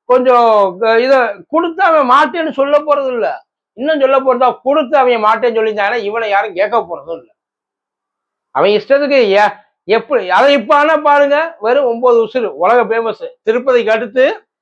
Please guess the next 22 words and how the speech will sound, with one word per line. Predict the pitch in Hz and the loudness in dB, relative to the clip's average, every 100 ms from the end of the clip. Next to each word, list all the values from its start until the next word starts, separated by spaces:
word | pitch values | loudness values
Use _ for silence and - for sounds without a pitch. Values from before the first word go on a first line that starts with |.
| _ - | _ -6
அநேகமா | 220 254 262 240 | -2 0 0 0
இந்த | 233 233 | 2 0
இடத்துக்கு | 247 262 247 | 0 -2 0
தான் | 254 | 0
இனிமே | 240 247 | 0 0
எல்லாரும் | 226 226 233 | 2 2 0
வந்து | 220 226 | -4 -8
குமிவாங்கன்னு | 220 247 240 220 202 208 | -8 -4 -2 -2 -4 -8
நினைக்கிறேன், | 180 165 151 - _ _ _ _ _ _ 202 | -8 -8 -10 -12 _ _ _ _ _ _ -2
வந்துருவாங்க. | 277 339 302 240 190 | 0 2 2 2 0
இல்லாட்டி | 214 294 302 - _ _ 262 | 0 0 -2 -6 _ _ -4
இவ்வளோ | 311 349 359 302 - - | -2 2 2 2 -2 -2
அவ்வளோ | 240 392 403 233 | 0 2 2 0
கோயில் | 403 349 | -2 -2
இருக்கு | 294 226 220 | -4 -4 0
சார், | 208 | 0
ஆந்திரால | 311 311 262 - | 0 0 0 2
கோயில் | 294 | 0
இருக்கா | 262 220 | 0 -2
சார்? | 202 180 | -2 -6
கொஞ்சம் | 185 220 | -2 -2
எது | 349 | 0